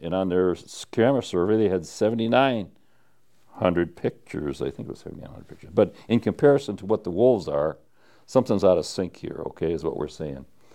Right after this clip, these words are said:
And another thing that the D N R relies on is the, uh, Upper Peninsula, the deer camp survey.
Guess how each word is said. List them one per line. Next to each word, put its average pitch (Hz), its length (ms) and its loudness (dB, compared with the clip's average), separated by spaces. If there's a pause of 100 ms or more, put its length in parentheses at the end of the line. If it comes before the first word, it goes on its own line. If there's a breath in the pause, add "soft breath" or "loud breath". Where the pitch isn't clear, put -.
(240 soft breath)
And 117 120 0
another 160 280 6
thing 101 200 -4
that 87 160 0
the 82 80 -4
D 98 180 -2
N 104 80 -4
R 87 160 2
relies 87 500 2
on 87 260 2
is 80 240 -4
the, 82 280 4 (720)
uh, 78 380 2 (1500)
Upper 104 220 4
Peninsula, 95 440 2
the 85 140 -2
deer 139 240 4
camp 82 260 -4
survey. 73 460 -4